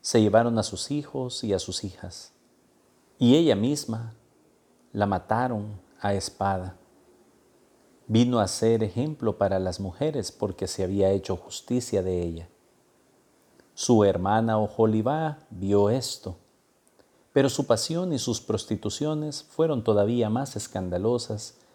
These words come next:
que las de su hermana. Se enamoró de los asirios,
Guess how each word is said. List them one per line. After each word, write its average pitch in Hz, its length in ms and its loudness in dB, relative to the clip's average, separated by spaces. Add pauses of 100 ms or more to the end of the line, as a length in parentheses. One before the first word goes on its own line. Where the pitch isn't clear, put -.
(140)
que 110 100 0
las 95 220 4
de 92 100 0
su - 140 -6
hermana. 92 480 -4 (960)
Se - 160 -2
enamoró 107 440 6
de 120 80 6
los 113 220 -2
asirios, 107 680 -10